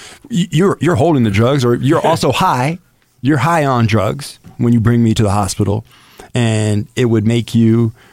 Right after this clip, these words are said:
Speaker 1: um, immune to, to arrest and prosecution." This is a bill that's going to be discussed. Uh, I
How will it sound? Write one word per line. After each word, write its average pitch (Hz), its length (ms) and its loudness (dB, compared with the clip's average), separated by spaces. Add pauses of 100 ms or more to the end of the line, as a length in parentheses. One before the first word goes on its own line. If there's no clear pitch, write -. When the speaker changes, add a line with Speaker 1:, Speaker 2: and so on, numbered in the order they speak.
(280)
Speaker 1:
um, 55 500 -4 (140)
immune 127 340 2
to, 120 100 -4 (180)
to 127 100 2
arrest 117 320 -2
and 127 100 -2
prosecution." - 600 -4 (600)
This 131 180 0
is 123 80 2
a 110 60 2
bill 120 300 2
that's 113 180 -2
going 117 280 0
to 110 80 -2
be 107 340 2 (380)
discussed. 120 840 -2
Uh, 113 560 0 (140)
I - 40 -18